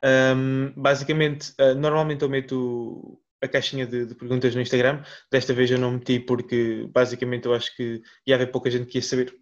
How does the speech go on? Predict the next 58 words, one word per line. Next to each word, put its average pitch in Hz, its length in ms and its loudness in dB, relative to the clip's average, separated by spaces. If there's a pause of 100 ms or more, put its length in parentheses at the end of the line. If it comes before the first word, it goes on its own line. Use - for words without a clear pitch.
(540)
quem 151 120 0
é 127 80 4
que - 100 -10
tu 120 160 2
eras 117 300 6
e 120 80 4
assim. 123 340 -2 (360)
Então, 127 480 2
como 131 180 2
foi 139 140 2
mais 135 280 2 (120)
quase, 123 340 2 (920)
foi 277 100 0
uma 254 60 4
escolha 165 260 4
minha, 135 200 0
não 123 100 0
é? - 120 -6 (380)
Ahm, 143 540 2
então 156 440 2 (200)
eu 151 80 0
decidi 147 420 -4
escolher 139 320 -2
aqui 131 160 -4
umas 131 160 -4
perguntas 123 460 0
que - 200 -8
eu 127 60 2
acho 120 120 -2
que - 60 -16
são 120 120 -12
fixe - 340 -10 (360)
e 120 360 -8
tu 131 60 -14
vais 131 160 2
então 131 160 4
ter 135 100 4
que 127 80 -2
responder 127 300 4
a 123 40 8
uma 123 120 0
delas. 104 280 -4 (560)
Ah, 131 300 4
portanto, 151 340 0
eu 135 60 0
vou 139 100 -4
fazer 147 180 -2
as 139 60 -2
duas 147 120 -4
perguntas, 196 380 0
depois - 220 -10
tu - 40 -14
escolhes 143 260 0
uma 139 140 -2
delas 135 320 4
e 135 80 -8
tens 127 180 -10
que 127 360 -8